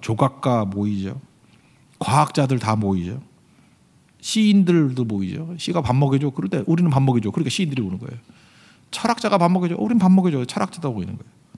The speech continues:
화가, 건축가. 여기 있는 사람들이 서로 만날 기회가 있을까요? 없을까요?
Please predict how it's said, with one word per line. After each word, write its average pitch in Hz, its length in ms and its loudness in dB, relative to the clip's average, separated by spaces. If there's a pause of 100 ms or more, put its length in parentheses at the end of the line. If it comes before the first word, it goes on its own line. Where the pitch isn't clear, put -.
화가, 156 600 -2
건축가. - 640 -2 (1200)
여기 147 180 4
있는 180 120 6
사람들이 175 800 2
서로 220 300 0
만날 160 340 2
기회가 151 280 2
있을까요? 202 420 -2
없을까요? 92 460 -4